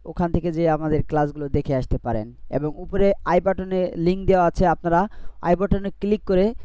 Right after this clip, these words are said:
আপনারা যে ক্লাসগুলো দেখ-, দেখে আসতে পারেন। তো আজকের আমাদের ক্লাসটি হবে, আমরা আমাদের হর হামেশায় যে কথাগুলো বলে থাকি, বলে থাকি, "এমনকি যদি",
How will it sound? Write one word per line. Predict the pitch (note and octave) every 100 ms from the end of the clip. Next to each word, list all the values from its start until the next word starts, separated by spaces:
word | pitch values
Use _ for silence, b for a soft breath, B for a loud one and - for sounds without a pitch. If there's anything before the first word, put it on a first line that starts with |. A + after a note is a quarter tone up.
| b -
আপনারা | E3 F3+ F3
যে | E3 E3+ - -
ক্লাসগুলো | D#3+ D3+ D#3
দেখ-, | C#3+ D#3 - -
দেখে | C#3+ D#3+ D#3+
আসতে | C#3+ -
পারেন। | - B2 - - - - - - b b b b b
তো | - F3
আজকের | F3+ G3+ A3+ A3
আমাদের | G#3+ A3
ক্লাসটি | - G3+ G3 - G3+
হবে, | F#3+ D#3+ E3 A3+ - - - - - - - -
আমরা | D3+ G3 G3+ D#3+ E3+ A#3 - - - - - - - - - - - - - -
আমাদের | D#3 F3+ F#3 F#3
হর | E3 G3 G#3
হামেশায় | G#3 G3 F#3 F#3+ E3+
যে | E3+ E3+
কথাগুলো | F3 F#3+ F#3+ F#3
বলে | F3 E3+
থাকি, | E3+ E3 D#3+
বলে | D3+ E3+ G#3
থাকি, | - E3+ D3 D#3+ A3 - - - - -
"এমনকি | E3 F#3 G3+ G3+ G#3 G3+
যদি", | F3 E3+ E3 C#3